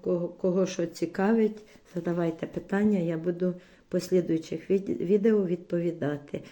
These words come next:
всі-, любителям бегоній, всім, хто хоче. Квітка дуже гарна, нею варто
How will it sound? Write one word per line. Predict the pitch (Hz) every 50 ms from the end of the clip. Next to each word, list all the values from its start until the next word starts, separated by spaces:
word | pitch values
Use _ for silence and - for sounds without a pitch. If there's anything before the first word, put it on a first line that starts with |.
| - -
всі-, | - - - - 170
любителям | 170 175 175 170 175 180 170 - - 170 165 160 160 160
бегоній, | 151 156 156 151 156 160 147 147 147 143 147 160 160 - _ _
всім, | - - - 165
хто | 160 - - 156
хоче. | 156 - - - - -
Квітка | - - 226 226 - - 190
дуже | 175 170 180 170 151 165
гарна, | 160 156 180 208 233 226 240 233 226 226 220 - - - - - - - -
нею | 190 208 214 214 196 180 170 165
варто | 165 180 170 165 165 - - - 175 165 165 165